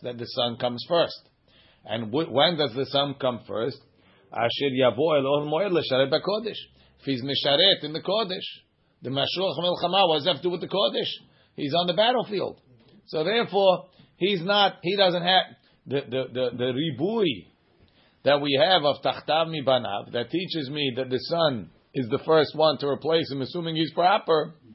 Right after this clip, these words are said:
only applies to l'sharei hakodesh, and not <clears throat> to somebody that just has a position,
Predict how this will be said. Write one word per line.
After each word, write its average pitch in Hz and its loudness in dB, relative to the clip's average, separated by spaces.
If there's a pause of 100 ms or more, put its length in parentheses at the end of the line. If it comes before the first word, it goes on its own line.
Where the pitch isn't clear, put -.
(800)
only 160 2
applies 165 2
to 165 -4
l'sharei 160 4
hakodesh, 175 -4 (640)
and 147 2
not 220 4 (220)
<clears throat> - -6
to 180 -2
somebody 202 2
that 165 0
just 180 0
has 180 0
a 180 -4
position, 185 -2